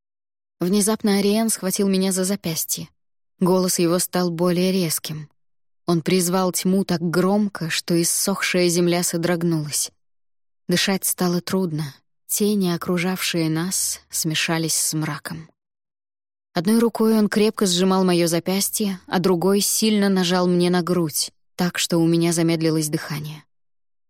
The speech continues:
В глазах его застыли ледяные айсберги. Боль, вонзившаяся мне в сердце, вдруг охватила все мое тело.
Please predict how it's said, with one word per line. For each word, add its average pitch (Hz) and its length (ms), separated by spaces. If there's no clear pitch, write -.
В 165 80
глазах 165 500
его 165 220
застыли 165 540
ледяные 170 600
айсберги. 147 760
Боль, 165 420
вонзившаяся 156 840
мне 165 180
в - 80
сердце, - 600
вдруг 180 320
охватила 190 600
все 190 280
мое 175 280
тело. 156 440